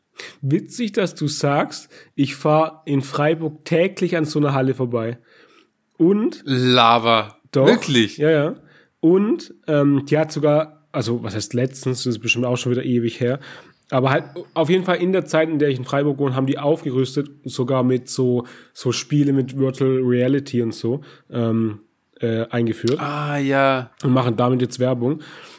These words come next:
Speaker 1: Ähm, ich glaub aber eigentlich, ich glaub eher so, dass es eigentlich schon mal in Deutschland ausgestorben ist. Weil ich hör so, ein,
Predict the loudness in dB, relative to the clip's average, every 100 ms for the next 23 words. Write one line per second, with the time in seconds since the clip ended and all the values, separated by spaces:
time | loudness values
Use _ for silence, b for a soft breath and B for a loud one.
0 | B 2 4 4 0 -2 2 2 4 2
1 | 2 2 0 -4 0 0 0 -4 2 4
2 | 2 0 0 0 0 2 2 2 2 2
3 | 2 2 0 0 0 -2 -4 -2 -2 -4
4 | -6 -10 b b b b b b 2 4
5 | 4 2 2 2 0 -4 0 0 0